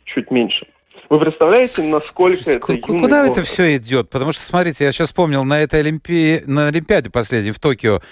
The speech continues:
Speaker 2: чемпион-, чемпионкой, мне кажется, девушка стала. То есть девушка, она девочка, она ребёнок, стала
Speaker 1: Да.
Speaker 2: вот в детском возрасте чемпионкой Олимпиады.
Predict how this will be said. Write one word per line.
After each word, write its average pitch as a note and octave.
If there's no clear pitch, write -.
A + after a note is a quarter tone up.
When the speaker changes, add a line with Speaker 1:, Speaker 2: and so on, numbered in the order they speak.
Speaker 2:
чемпион-, D3+
чемпионкой, C3+
мне A2+
кажется, A#2
девушка A#2+
стала. A2
То C3+
есть F#2
девушка, C3
она A#2
девочка, A#2+
она A#2+
ребёнок, D3
стала A2+
Speaker 1:
Да. A2+
Speaker 2:
вот A2+
в A#2
детском B2+
возрасте G2+
чемпионкой A#2+
Олимпиады. A2